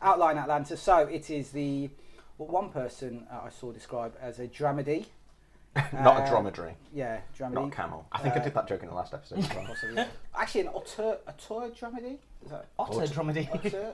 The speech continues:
Speaker 2: An,
Speaker 1: otter?
Speaker 2: an otter and a dromedary.
Speaker 1: Yeah, and the reason is because Donald Glover, the star, is, correct me if I'm wrong, Steve, he wrote it, produced it, he stars in it, and directs it.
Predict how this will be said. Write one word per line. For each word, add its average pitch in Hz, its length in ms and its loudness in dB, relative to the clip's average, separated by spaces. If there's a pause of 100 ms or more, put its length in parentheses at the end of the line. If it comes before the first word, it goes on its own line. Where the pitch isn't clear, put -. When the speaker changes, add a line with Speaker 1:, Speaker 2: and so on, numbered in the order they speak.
Speaker 2:
An, 127 120 2
Speaker 1:
otter? - 100 -4
Speaker 2:
an 131 160 8
otter 135 280 6
and 120 100 4
a 117 40 4
dromedary. 123 440 2
Speaker 1:
Yeah, 185 140 0
and 151 100 -2
the 151 40 2
reason 170 280 4
is 127 220 -4
because 147 300 -2
Donald 170 240 2
Glover, 147 240 4
the 151 80 -4
star, 147 580 4
is, 139 400 -4 (120)
correct 156 200 -4
me 135 40 -8
if - 80 -14
I'm 135 60 -4
wrong, 127 120 -4
Steve, 135 320 -8
he 131 260 -8 (720)
wrote 165 260 2
it, 165 140 -6
produced 139 380 -8
it, 143 180 -8 (100)
he 135 80 -16
stars 131 380 -2
in 131 80 -10
it, 123 180 -10
and 120 320 -10 (420)
directs - 460 -8
it. 104 120 -16